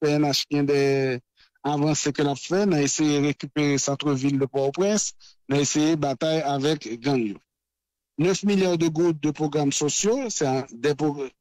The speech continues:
pour des programmes sociaux, c'est hier que ça a annoncé.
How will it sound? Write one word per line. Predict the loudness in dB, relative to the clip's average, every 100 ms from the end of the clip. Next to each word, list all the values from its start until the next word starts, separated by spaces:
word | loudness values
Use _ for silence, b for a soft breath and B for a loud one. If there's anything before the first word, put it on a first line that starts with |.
| _
pour | -4 -2
des | 0 0
programmes | -2 -2 -4
sociaux, | -4 -4 0 0
c'est | 0 -2
hier | 0 0
que | -2 -4
ça | -2
a | -2
annoncé. | -2 -2 -2 -2